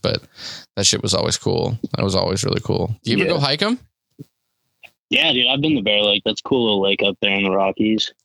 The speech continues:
Speaker 1: I always wanted
Speaker 2: It's
Speaker 1: to
Speaker 2: cool though, 'cause those, those lakes are, like, crystal clear 'cause it's just, like, pure, like, mountain water streams and stuff.
Speaker 1: It was sad 'cause when I was up there, we went up there during the winter, or, well, Colorado's winter,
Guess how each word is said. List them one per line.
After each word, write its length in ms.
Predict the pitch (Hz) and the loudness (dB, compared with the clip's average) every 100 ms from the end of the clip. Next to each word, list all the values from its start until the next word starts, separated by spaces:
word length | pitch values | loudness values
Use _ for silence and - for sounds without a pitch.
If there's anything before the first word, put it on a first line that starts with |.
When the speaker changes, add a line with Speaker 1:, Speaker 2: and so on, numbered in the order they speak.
| - | -4
Speaker 1:
I 140 | 117 143 | -2 2
always 180 | 175 156 | 2 2
wanted 180 | 160 | 2
Speaker 2:
It's 80 | 143 | 2
Speaker 1:
to 60 | 139 | 2
Speaker 2:
cool 200 | 180 180 | 4 4
though, 160 | 143 127 | 2 0
'cause 160 | 135 | 0
those, 320 | 143 165 156 160 113 - | 2 2 0 -2 -6 -4
those 220 | 143 165 | 0 2
lakes 240 | 175 175 165 | 2 2 2
are, 60 | |
like, 180 | 139 110 | 2 -2
crystal 460 | - 151 143 147 110 | -2 -2 0 -2 -2
clear 480 | - 123 131 92 | -2 2 2 0
'cause 200 | - 113 | -2 0
it's 120 | 104 - | 0 0
just, 240 | 113 107 | 0 0
like, 220 | 104 92 - | 0 0 -2
pure, 340 | - 131 120 107 | -2 0 0 0
like, 240 | 98 92 | 0 0
mountain 320 | 98 101 90 90 | 0 -2 -2 -2
water 260 | 90 90 - _ | 0 0 -4 _
streams 380 | - 107 104 95 | -2 0 0 0
and 140 | 90 90 | 0 -2
stuff. 320 | 92 90 87 _ _ _ 131 | 0 0 -2 _ _ _ -4
Speaker 1:
It 60 | |
was 140 | 151 - | 2 2
sad 380 | 131 131 143 | 4 2 -2
'cause 180 | 110 107 | 0 0
when 120 | 110 | 2
I 140 | 110 147 | 2 2
was 140 | 120 | 2
up 160 | 113 104 | 0 0
there, 440 | 113 107 104 104 - - _ - | 0 2 0 -2 -8 -20 _ -4
we 140 | 117 | 0
went 120 | 123 | 0
up 60 | 107 | 0
there 140 | 110 | 0
during 180 | 110 107 | 0 0
the 60 | 98 | 2
winter, 500 | 110 135 101 - 117 - | 2 2 0 -2 -6 -4
or, 100 | 110 | -2
well, 320 | 101 101 - - - - | 0 -2 -4 -6 -4 -2
Colorado's 580 | - 123 107 127 123 101 | 0 2 2 2 0 0
winter, 320 | 101 92 95 | 0 0 0